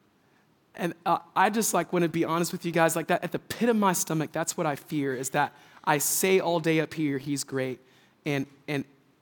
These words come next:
and, and how I live my life, it's as if I'm the main character and he's n-, and he's not. In reality, he is the one in control. He's the one that is the main character of your story. He's the one.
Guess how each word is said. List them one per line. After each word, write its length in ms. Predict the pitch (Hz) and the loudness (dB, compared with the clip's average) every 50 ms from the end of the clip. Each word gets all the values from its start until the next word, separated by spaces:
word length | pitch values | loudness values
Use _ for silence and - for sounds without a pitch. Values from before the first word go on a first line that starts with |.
| _ - | _ -8
and, 160 | 147 143 - _ _ _ _ - | -8 -8 -8 _ _ _ _ -8
and 240 | 147 147 143 143 143 | -6 -6 -6 -4 -6
how 280 | 147 147 175 185 185 | -4 0 2 4 6
I 100 | 180 170 | 6 6
live 260 | 165 151 147 156 160 151 | 4 4 4 2 2 2
my 200 | 156 143 143 143 | 0 0 2 2
life, 340 | 143 139 139 135 135 - | 2 0 0 0 -2 -6
it's 120 | 135 135 - | -10 -8 -6
as 140 | 143 135 156 | -6 -4 -4
if 160 | 151 131 - - | -6 -6 -6 -6
I'm 240 | 143 156 156 156 160 | -4 -2 0 0 0
the 80 | 156 147 | 0 -2
main 220 | 147 143 139 139 | -2 -4 -4 -6
character 480 | 135 - - 139 131 123 - 131 131 127 | -6 -6 -6 -6 -6 -6 -8 -8 -8 -8
and 180 | - 131 123 | -8 -10 -10
he's 240 | 120 131 127 120 - | -8 -8 -8 -8 -8
n-, 80 | 120 117 _ - 170 | -12 -12 _ -8 -8
and 100 | 143 127 | -8 -6
he's 220 | 131 127 117 123 | -6 -8 -8 -8
not. 200 | 113 101 - - _ _ _ _ _ _ _ _ _ _ _ _ _ _ _ _ _ _ _ _ _ _ _ _ _ _ _ _ _ _ _ _ - - _ _ _ _ _ _ _ _ - | -10 -10 -12 -16 _ _ _ _ _ _ _ _ _ _ _ _ _ _ _ _ _ _ _ _ _ _ _ _ _ _ _ _ _ _ _ _ -16 -16 _ _ _ _ _ _ _ _ -4
In 80 | 151 | -2
reality, 480 | 147 143 143 151 156 160 165 165 147 139 | -2 0 2 4 4 6 6 4 2 0
he 440 | 127 - - - - 160 170 170 156 | -4 -8 -12 -12 -8 -6 -2 -2 -2
is 120 | 147 139 | -2 -2
the 120 | - 139 135 | -4 -6 -6
one 260 | 131 131 131 135 131 | -4 -4 -4 -4 -6
in 100 | 127 123 | -6 -8
control. 440 | - 127 - - 143 127 127 123 123 | -10 -12 -12 -8 -8 -6 -6 -8 -8
He's 280 | 120 131 151 135 - | -10 -10 -10 -10 -10
the 100 | - 139 | -8 -8
one 220 | 131 127 127 127 123 | -8 -6 -6 -8 -8
that 100 | 113 90 | -10 -12
is 100 | 131 - | -12 -8
the 80 | - | -8
main 160 | 131 127 127 | -8 -6 -8
character 300 | 123 - 139 131 127 - | -8 -10 -12 -12 -12 -14
of 100 | 120 117 | -16 -14
your 160 | 127 127 131 127 | -10 -10 -8 -4
story. 480 | - - - 135 131 120 123 123 - _ _ _ _ _ _ _ _ _ _ _ _ _ _ _ _ _ _ _ _ _ _ _ _ _ _ _ _ - | -6 -6 -6 -6 -8 -10 -12 -14 -18 _ _ _ _ _ _ _ _ _ _ _ _ _ _ _ _ _ _ _ _ _ _ _ _ _ _ _ _ -4
He's 200 | 156 180 165 - | 0 0 2 2
the 80 | 185 | 2
one. 280 | 165 160 160 147 131 | 2 2 0 -2 -4